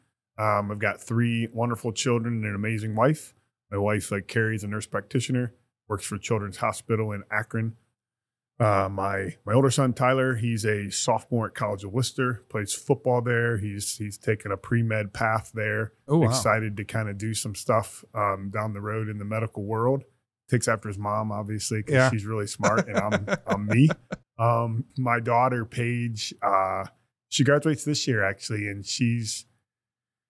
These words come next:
Speaker 1: since she was probably five or six years old, she's known she wanted to be a veterinarian. So next year, she's, uh, going to University of Findlay, play lacrosse there, and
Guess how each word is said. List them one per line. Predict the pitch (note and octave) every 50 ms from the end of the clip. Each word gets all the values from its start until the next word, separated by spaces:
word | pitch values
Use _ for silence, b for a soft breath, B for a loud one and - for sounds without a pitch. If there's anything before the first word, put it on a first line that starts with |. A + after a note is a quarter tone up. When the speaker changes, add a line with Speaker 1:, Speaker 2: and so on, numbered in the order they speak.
| _ _ _ _
Speaker 1:
since | - - D3+ C#3+ C3 - -
she | - D#3
was | D3 C#3+ C3+
probably | - - C#3+ C3 - C#3+ C3+
five | A#2 - B2+ C3 B2+
or | B2+
six | A#2+ - C#3+ A2+ -
years | C3+ B2 G#2 B2+
old, | A#2+ A#2 G#2 F#2+
she's | - - A2+ G2+
known | A2+ A#2 A2 G#2+
she | - - A2+
wanted | A2 G#2+ G#2
to | G#2
be | G2 G#2+
a | G#2
veterinarian. | G2 G#2 G2 - A2 G2+ G2 G2 F#2+ F#2 F2+ - - _ _ _
So | - - - A2+ G#2 G2+ G2 G2+ G2 G2 G2+ - -
next | A#2+ A2 A2+ A2+ - - - -
year, | B2+ B2+ B2+ B2+ B2 B2+
she's, | - - - - A#2+ A2+ A2+ A2+ G#2 G2 - - -
uh, | G#2 G2+ G2 G2 G2 F#2+ F#2+ F#2+ F#2 F#2 F#2 F#2 F#2+
going | - A2+ A2 A2 G#2+
to | G#2
University | A2 A2+ A2 G#2+ A2+ G#2 - - G#2+
of | G2+
Findlay, | - A#2+ B2+ C3+ D#3 F3+ F3 - _ _ _
play | - A#2+ A2+
lacrosse | A2 G#2+ G2+ - - - G#2 G2+ A2+ A2+ - -
there, | - B2 A#2+ B2 C#3 D3 C#3 -
and | C3 A#2 A2 G#2+ G#2 G2+ G2+ G2+